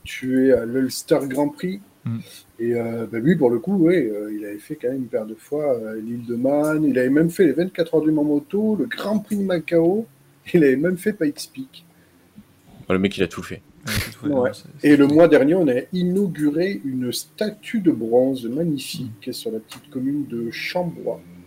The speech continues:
Speaker 1: Donc, pour ceux qui connaissent et ceux qui veulent aller la voir, euh, vraiment très jolie.
Speaker 2: Il y a Dave dans le chat qui nous dit, « Le gros problème par rapport au circuit comme ça, c'est qu'il y a des obstacles en cas de chute. » Moi, ça me rappelle cette, cette pub, je crois que c'était la sécurité routière australienne qui avait fait ça, ou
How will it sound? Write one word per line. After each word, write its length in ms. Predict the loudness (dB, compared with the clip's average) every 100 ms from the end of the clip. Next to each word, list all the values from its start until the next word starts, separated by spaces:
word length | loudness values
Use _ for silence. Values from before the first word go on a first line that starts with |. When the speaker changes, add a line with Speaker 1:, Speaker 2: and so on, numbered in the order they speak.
| -20 -20 -20 -20 -20
Speaker 1:
Donc, 340 | -20 -18 -20 -20
pour 120 | -8
ceux 140 | -6
qui 160 | -6 -8
connaissent 420 | -4 -2 -4 -6
et 40 | -12
ceux 140 | -14
qui 160 | -12 -6
veulent 260 | -4 -2
aller 180 | -2 -2
la 120 | -2 -4
voir, 200 | -8 -8
euh, 40 | -8 -12 -16 -18 _ -14
vraiment 220 | -10 -10
très 180 | -12 -14
jolie. 500 | -16 -20 -20 -20 -20 _ _ _ _ _ _ -20 -20 -20 -20 -20
Speaker 2:
Il 220 | -20 -16
y 40 | -16
a 40 |
Dave 240 | -8 -6 -4
dans 80 |
le 60 | -4
chat 100 | -6
qui 160 | -8 -10
nous 60 |
dit, « 80 | -6
Le 100 | -6
gros 120 | -4
problème 240 | 0 0 2
par 100 | 0
rapport 160 | 0
au 60 | -2
circuit 320 | -4 -10 -10
comme 140 | -8 -8
ça, 80 |
c'est 140 | -10 -10
qu'il 120 | -8
y 40 |
a 20 | -8
des 80 |
obstacles 260 | -8 -6 -6
en 60 | -6
cas 100 | -8
de 60 |
chute. » 240 | -10 -12 -12 _ -20 _ _ _ -20 _
Moi, 100 | -8
ça 120 | -4 -4
me 60 |
rappelle 260 | -6 -8 -10
cette, 180 | -12 -16 -20
cette 180 | -18 -16
pub, 180 | -12 -10
je 80 | -8
crois 140 | -10
que 60 | -8
c'était 100 | -8
la 60 |
sécurité 440 | -6 -8 -10 -8 -6
routière 280 | -6 -6 -6
australienne 400 | -6 -6 -6 -8
qui 80 |
avait 80 | -10
fait 120 | -12
ça, 160 | -14 -14 _ _ _ -20 -20 _
ou 60 | _